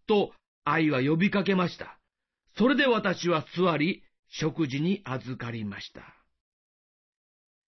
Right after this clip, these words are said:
え、ここに登場する愛とはイエス・キリストのことです。ところが、私はなかなかキリストの招きに応えようとはしません。尻込みするのです。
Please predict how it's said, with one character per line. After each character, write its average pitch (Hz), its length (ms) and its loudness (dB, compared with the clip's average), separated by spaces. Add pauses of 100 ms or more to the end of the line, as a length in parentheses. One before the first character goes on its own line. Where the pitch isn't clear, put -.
(240)
え、 113 80 -8
こ - 120 -8
こ 277 140 2
に 269 180 0
登 180 220 2
場 165 160 0
す - 180 -8
る 139 260 -4 (200)
愛 175 320 0
と 104 140 -8
は 120 260 -6 (220)
イ 208 180 4
エ 180 60 0
ス・ - 180 -14
キ 156 120 -2
リ 185 140 0
ス 190 60 -8
ト 185 120 -2
の 156 140 -2
こ 123 140 -8
と 71 100 -14
で - 160 -20
す。 - 100 -20 (440)
と 127 120 -6
こ 170 120 0
ろ 175 80 2
が、 139 340 -2 (220)
私 165 580 -2
は 190 280 0 (160)
な - 180 -4
か 285 120 2
な 277 140 0
か 254 140 -2
キ 254 100 -2
リ 262 140 0
ス - 80 -10
ト 247 100 2
の 233 120 4
招 226 400 2
き 143 100 -4
に 135 260 -4 (320)
応 143 140 -6 (140)
え 151 60 2
よ 151 140 2
う 135 80 -6
と 117 80 -8
は 104 100 -8
し - 160 -10
ま 113 160 -6
せ 101 140 -10
ん。 87 160 -14 (180)
尻 311 400 0
込 311 120 4
み 233 140 4
す - 120 -10
る 127 120 -4
の 95 100 -10
で - 160 -20
す。 - 20 -20